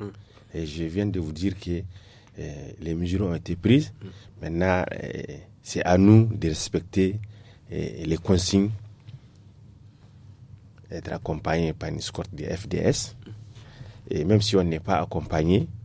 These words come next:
Speaker 2: et au, arrivé au niveau de Kouré, il y a une entrée où il faut vraiment se faire administrer et pouvoir continuer sur le terrain.
Speaker 1: Mm.
Speaker 2: Maintenant, et, et nous, nous proposons,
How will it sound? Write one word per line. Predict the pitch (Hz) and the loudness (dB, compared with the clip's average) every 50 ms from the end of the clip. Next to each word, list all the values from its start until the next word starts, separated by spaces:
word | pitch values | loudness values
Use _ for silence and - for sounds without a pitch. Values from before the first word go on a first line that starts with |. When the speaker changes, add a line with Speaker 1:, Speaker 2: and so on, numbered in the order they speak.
| - - - - - - - - - | -16 -16 -16 -16 -18 -18 -20 -12 -8
Speaker 2:
et | - 80 - - | -6 -6 -4 -2
au, | - 90 82 85 87 | 0 0 0 0 0
arrivé | - 87 87 92 98 90 87 104 101 95 85 - - - - - - - - - - | 4 4 6 8 8 10 10 12 12 12 10 8 2 -6 -14 -18 -20 -20 -20 -10 -4
au | - 85 82 80 80 | -2 -2 0 0 -2
niveau | 82 82 80 85 95 90 | -2 -4 2 4 4 4
de | 82 71 | 4 0
Kouré, | - - 95 104 98 92 98 123 - - - - - - - _ | 0 4 6 8 10 10 10 8 6 -2 -12 -18 -20 -20 -20 _
il | - - | -10 -10
y | |
a | 156 151 - | -8 -6 0
une | - 104 196 131 | 2 4 4 6
entrée | 110 104 95 - - 123 127 151 156 - - - | 4 4 4 6 6 6 6 6 2 -4 -10 -6
où | 110 117 - | -6 -4 -4
il | 95 | -4
faut | - - - 113 104 | -8 -4 -2 -2 -2
vraiment | 87 80 92 110 107 110 117 120 110 | 0 2 2 4 4 4 2 0 -4
se | 107 95 | -8 -10
faire | 87 - 95 95 73 | -8 -6 -6 -4 -4
administrer | 85 82 78 78 - - - 95 104 110 107 - - 131 110 - - - - | -4 -4 -6 -6 -8 -6 -4 -4 -4 -4 -6 -10 -16 -18 -18 -20 -18 -14 -14
et | - | -14
pouvoir | - - 85 78 80 87 87 87 | -12 -10 -10 -6 -6 -6 -6 -6
continuer | 85 80 76 - - 78 78 78 78 78 - - - - - | -10 -10 -10 -10 -10 -8 -8 -8 -8 -10 -12 -16 -20 -20 -20
sur | - - - | -18 -16 -14
le | - - - | -12 -12 -12
terrain. | - - - - - - | -12 -14 -14 -14 -14 -12
Speaker 1:
Mm. | 117 104 - - - - _ - - | -14 -14 -14 -16 -20 -20 _ -10 -6
Speaker 2:
Maintenant, | 90 104 104 101 107 120 139 170 160 - - - - _ - - _ | -4 -2 -2 0 2 2 0 0 -2 -8 -14 -20 -20 _ -20 -20 _
et, | 90 87 85 80 - 87 | -10 -10 -10 -8 -8 -6
et | 82 78 73 - - - - - - - 80 73 | -6 -6 -6 -8 -10 -12 -12 -14 -14 -14 -14 -14
nous, | 78 82 95 110 113 113 107 101 | -6 0 2 4 4 4 4 2
nous | 92 85 80 | 2 0 -2
proposons, | - - 87 90 - 95 90 92 110 120 120 120 127 120 | -4 -6 -6 -2 -2 -2 0 2 2 0 0 0 -4 -8